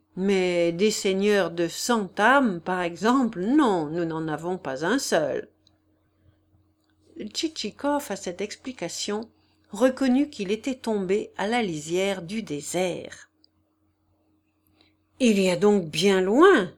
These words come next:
dit-il, d'ici à la ville. » Il y a bien soixante verstes, mais que je suis donc fâché de n'avoir pas de quoi vous faire souper.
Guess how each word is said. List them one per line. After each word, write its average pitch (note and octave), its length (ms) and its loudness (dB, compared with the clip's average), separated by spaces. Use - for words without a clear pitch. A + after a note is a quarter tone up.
dit-il, D3+ 600 -12
d'ici F#3 500 0
à D#3 80 0
la G3 160 0
ville. » D#4 480 4
Il F4+ 80 8
y D4+ 60 8
a A#3+ 80 6
bien B3+ 580 2
soixante A#3 560 0
verstes, C4+ 540 0
mais C4+ 180 4
que C#4+ 120 0
je C4+ 140 0
suis C#4 240 -2
donc B3+ 240 0
fâché A#3+ 560 -2
de G3+ 120 -4
n'avoir C4+ 520 0
pas C#4 260 2
de C4 100 -4
quoi C4 220 0
vous C4 140 -2
faire C4 280 -8
souper. C4 560 -6